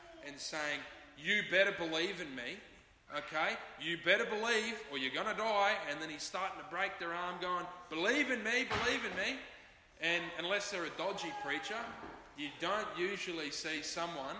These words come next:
if they go out to evangelise to someone, twisting someone by the ear and going, "You need to listen to my words, buddy, okay?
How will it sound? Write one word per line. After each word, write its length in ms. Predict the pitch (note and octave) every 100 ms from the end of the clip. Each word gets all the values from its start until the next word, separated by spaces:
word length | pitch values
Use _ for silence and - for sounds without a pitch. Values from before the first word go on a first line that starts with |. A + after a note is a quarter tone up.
| A3 D#3
if 140 | C#3+
they 160 | D#3 C3
go 280 | C3 D#3 D#3
out 200 | D3+ D#3
to 60 |
evangelise 720 | D3 B2 C3+ D#3+ E3 D3+ C3+ -
to 120 | -
someone, 500 | - E3+ C#3 C3 E3+ - - - - -
twisting 400 | A3 A3+ G#3+ G3+
someone 380 | G#3 F#3 F3
by 220 | D#3+ D#3+ D#3
the 120 | C3 C#3+
ear 220 | D#3+ C#3 F3 -
and 160 | D3 C#3+
going, 340 | D3 D3 C#3+ C3+ - - -
"You 160 | E3 G3
need 100 | F3+
to 100 | C#3+
listen 280 | D#3 D#3+ D3+
to 60 |
my 160 | C3 B2+
words, 380 | A#2+ C#3 C3+ -
buddy, 300 | C3 C#3 F3+ - - - -
okay? 380 | C3 C#3+ D#3+